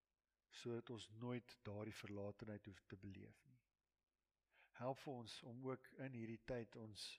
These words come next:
ons eie onvermoë om te luister, ons keuse om nie te luister nie, om ook dit te kruisig, sodat ons met 'n nuwe lewe saam met U kan opstaan.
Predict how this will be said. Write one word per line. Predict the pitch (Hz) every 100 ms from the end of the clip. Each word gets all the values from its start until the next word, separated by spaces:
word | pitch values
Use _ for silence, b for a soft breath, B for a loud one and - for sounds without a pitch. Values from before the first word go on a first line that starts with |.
| - -
ons | 110 - 131
eie | 131 123 117 - B B B B B B B _ _ _
onvermoë | - 143 139 143 120 113 120 120 120
om | 120 117
te | 117
luister, | 107 110 120 - 104 101 - - _ _ _ _ _ _ _ _ 117
ons | 107 - -
keuse | - 147 139 - 123
om | 107
nie | 107 117
te | 123
luister | 107 101 104 - 104
nie, | 95 104 _ _ _ _ _ _ _ _ 127
om | 127
ook | 127 107
dit | 117 110 -
te | 120
kruisig, | - 104 95 - - - - _ _ _ _ _ _ _ _ _ - -
sodat | - 117 117
ons | 113 -
met | 110 107
'n | 101
nuwe | 107 120
lewe | 110 107 104 104 104
saam | - 117 113
met | 113 107
U | 101
kan | - 104
opstaan. | - - - -